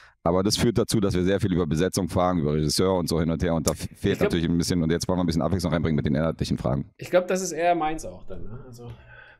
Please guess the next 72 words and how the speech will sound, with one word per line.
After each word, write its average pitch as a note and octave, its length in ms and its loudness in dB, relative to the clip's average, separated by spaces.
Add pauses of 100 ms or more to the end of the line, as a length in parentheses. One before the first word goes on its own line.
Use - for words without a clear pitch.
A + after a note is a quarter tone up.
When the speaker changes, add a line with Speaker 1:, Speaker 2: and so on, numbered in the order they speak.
(120)
Speaker 2:
muss A2 180 -14
ich - 120 -12
sagen. - 100 2
Speaker 1:
Ja, A#2 60 6
das G#2 120 2
hat A2 80 4
Hoffi B2+ 200 4
zum A#2+ 120 2
Beispiel A2+ 160 4
auch A#2+ 120 2
gesagt, F#2 260 2
dass E2 100 2
es D#2 80 2
schade F2 240 2
ist, D2+ 140 -2
weil, D#2 300 0
weil F2 140 0
das F#2 120 0
so F#2+ 100 2
seine, F2+ 420 2
seine E2+ 220 2
Spezialitäten D#2+ 720 0
sind. D2 160 -2
Insofern D2+ 340 0
haben D#2+ 80 2
wir D#2+ 60 2
gesagt, D2 340 0
Speaker 2:
Aber - 120 6
ich C#2 40 2
Speaker 1:
äh, D2 40 2
Speaker 2:
mein, C3 180 2
ich D3+ 100 -6
mein E3 120 2
Speaker 1:
wir - 60 2
Speaker 2:
auch - 40 0
Speaker 1:
wollen D3+ 120 2
ein - 40 2
bisschen D3 140 2
in D3 80 4
die - 60 2
Speaker 2:
inhaltlich. - 40 2
Speaker 1:
Richtung D3+ 140 2
Speaker 2:
Inhaltlich - 180 -2
Speaker 1:
gehen. F3 60 -8
Speaker 2:
muss E3+ 100 -8
ich D#3+ 40 -6
sagen, D#3 120 -6
ist D#3 60 -12
auch D3 120 -12
mehr G2 140 -8
meins, E2 260 -16
glaub F2 120 -14
ich. G#2+ 60 -4
Speaker 1:
Ja, A2+ 60 4
ja, A#2+ 120 2
genau. E2 280 0
Speaker 2:
Also A2 180 -10
ich, A2+ 120 -12 (220)
also C#3+ 180 -2
und, G#3 140 0
und A3 160 2
Speaker 1:
Ja, - 40 2
Speaker 2:
Geografie. G3+ 360 6
Speaker 1:
guck - 80 4
mal. - 120 0
Speaker 2:
Geografie E3 320 2
ist A#2 120 -8
mein, G#2 160 -14
auch G#2+ 120 -12
mein G2 160 -10
Liebling. F2+ 260 -16 (260)
<laughs> - 20 -2